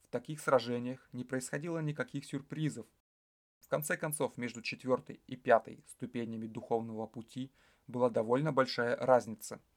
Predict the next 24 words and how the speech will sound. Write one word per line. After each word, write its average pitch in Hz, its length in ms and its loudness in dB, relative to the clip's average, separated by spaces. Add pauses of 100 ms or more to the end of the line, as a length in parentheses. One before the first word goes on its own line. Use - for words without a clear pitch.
(160)
Тем 151 180 0
не 170 100 0
менее, 110 440 -2 (140)
все - 180 -4
были 117 220 -4
поражены 123 640 0
сразу 117 400 4
после - 280 -10
начала 117 380 0
сражения. 117 640 -2 (560)
Копьё 127 300 4
дьявола, 123 440 8
который 120 400 -2
находился 113 680 -8
на 120 180 -6
пятой 120 300 6
ступени 117 420 -6
духовного 113 600 0
пути, - 400 -12 (420)
фактически - 560 0
был 147 200 0
полностью 143 520 4
подавлен 120 480 4
противником 120 760 -6